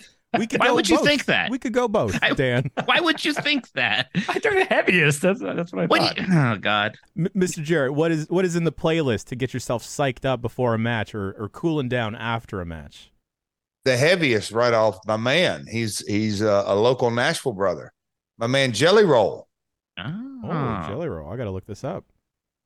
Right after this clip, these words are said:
Speaker 4: Jelly Roll, it was, um, he's, uh, he's packing some pounds, but my God, he's got a lot of talent in that body. So, uh, I'm, I'm going, Jelly Roll is the heaviest. And, you know, he's big enough.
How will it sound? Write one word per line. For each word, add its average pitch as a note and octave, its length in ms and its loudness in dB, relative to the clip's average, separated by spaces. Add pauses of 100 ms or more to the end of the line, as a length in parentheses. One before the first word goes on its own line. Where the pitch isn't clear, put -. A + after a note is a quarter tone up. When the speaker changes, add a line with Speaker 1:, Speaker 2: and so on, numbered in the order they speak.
(260)
Speaker 4:
Jelly F3 240 2
Roll, E3 480 6
it C3 220 0
was, A#2+ 400 2
um, G#2+ 500 2 (1600)
he's, D#3 380 0
uh, D3 320 2
he's D3+ 180 -2
packing D#3 360 0
some A#2+ 180 -4
pounds, B2+ 520 0
but D2+ 140 -8
my A2+ 240 0 (140)
God, G2 300 2
he's D#2+ 140 -12
got E2+ 200 -4
a - 20 -8
lot E2 160 -4
of D2 80 -14
talent D#2+ 400 -6
in D#2+ 140 -8
that D#2 200 -12
body. D2 300 -8
So, D#2 400 -6
uh, D2+ 240 -12
I'm, A#2 240 -2
I'm C3+ 160 0
going, F#3+ 320 2 (240)
Jelly F#3+ 160 4
Roll G#2 300 4
is G2+ 180 0
the G#2+ 120 2
heaviest. A2+ 520 0 (220)
And, A2 100 0
you D#3 80 2
know, F3 320 4
he's D3+ 240 0
big E3+ 240 2
enough. B2 380 2